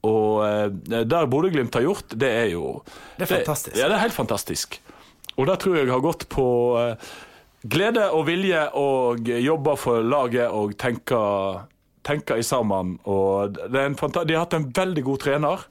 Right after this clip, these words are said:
Speaker 2: Ja, og han er jo ifra
Speaker 1: Fra
Speaker 2: Bergen.
Speaker 1: Bergen. <laughs> Og, eh, han fikk jo fyken i Åsane.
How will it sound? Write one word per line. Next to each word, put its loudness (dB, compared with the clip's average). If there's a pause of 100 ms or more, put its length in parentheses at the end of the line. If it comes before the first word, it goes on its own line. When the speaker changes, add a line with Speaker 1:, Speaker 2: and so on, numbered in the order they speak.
Speaker 2:
Ja, 2
og 0
han -4
er 0
jo -4 (120)
ifra 0
Speaker 1:
Fra -
Speaker 2:
Bergen. 2
Speaker 1:
Bergen. -2 (220)
<laughs> -2
Og, 2 (480)
eh, 2 (140)
han -2 (280)
fikk -4
jo 2
fyken -4
i -2
Åsane. -2